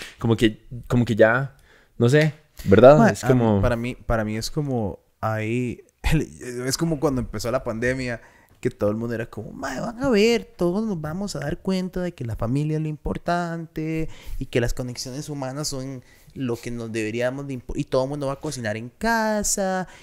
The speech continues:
Speaker 2: y es como, "No, amigos, todo el mundo ya salió, a todo el mundo le vale la verga, todo el mundo, mae, en seis meses, cuando todos podamos manejar a la hora que nos dé la gana, vamos a estar concentrados en el carro me compro, porque el carro importa, y qué me voy a poner para volver a salir cuando estemos todos saliendo otra vez a bares",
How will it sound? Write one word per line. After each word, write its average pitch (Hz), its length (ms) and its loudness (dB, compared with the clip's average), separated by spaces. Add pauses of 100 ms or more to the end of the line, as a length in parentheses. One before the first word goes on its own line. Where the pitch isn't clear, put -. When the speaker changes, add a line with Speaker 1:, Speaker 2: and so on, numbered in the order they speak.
(140)
Speaker 2:
y 156 120 2
es 156 140 2
como, 113 400 -2
"No, 131 460 8
amigos, 107 680 0
todo 143 200 8
el 151 80 8
mundo 156 180 2
ya 143 140 4
salió, 127 440 0
a - 60 -14
todo 147 240 4
el 143 60 4
mundo 143 180 -2
le 131 80 0
vale 135 200 0
la 135 100 0
verga, 117 340 -2
todo 139 300 2
el 147 80 4
mundo, 147 420 -2 (300)
mae, 127 400 0
en 113 120 -6
seis 139 160 0
meses, 165 280 4
cuando 110 160 -2
todos 127 200 -2
podamos 143 240 -2
manejar 147 300 -2
a 135 60 4
la 110 80 4
hora 110 120 2
que - 80 -8
nos 135 120 -6
dé 139 60 -2
la 147 100 2
gana, 151 500 -2
vamos 117 140 -4
a 123 40 -2
estar 135 160 -4
concentrados 131 460 0
en 107 80 -2
el 107 80 -4
carro 127 180 2
me 143 140 -2
compro, 170 380 2
porque 101 160 -2
el 95 40 -12
carro 113 200 0
importa, 170 500 2
y 156 80 2
qué 120 140 0
me 117 80 -2
voy 120 100 2
a 127 100 0
poner 139 300 -2
para 120 120 2
volver 92 200 -2
a 127 60 2
salir 160 320 2
cuando 101 160 -4
estemos 113 280 -8
todos 135 220 -2
saliendo 143 280 -2
otra 143 120 0
vez 139 140 2
a 151 40 0
bares", 190 420 6